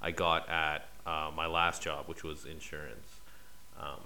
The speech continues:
so are, were there any jobs that you could kind of reflect on that, uh,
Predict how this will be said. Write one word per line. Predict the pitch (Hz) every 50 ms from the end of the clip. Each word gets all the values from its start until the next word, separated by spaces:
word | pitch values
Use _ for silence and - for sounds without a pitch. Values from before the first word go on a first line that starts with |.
| - - - -
so | - 104 95 90 85 57
are, | 69 92 95 90 85
were | 87 98 101
there | 98 98 98
any | 98 98 95 90
jobs | 90 95 87 87 90 85 85
that | 92 85 85
you | 87 87
could | - - - -
kind | - 90 85 85
of | 80
reflect | 80 80 - - 90 82 82 - -
on | 87 82 80 80 78 76 78
that, | 82 76 76 76 73 71 - - - - - - - - - - - -
uh, | 82 80 80 78 73 73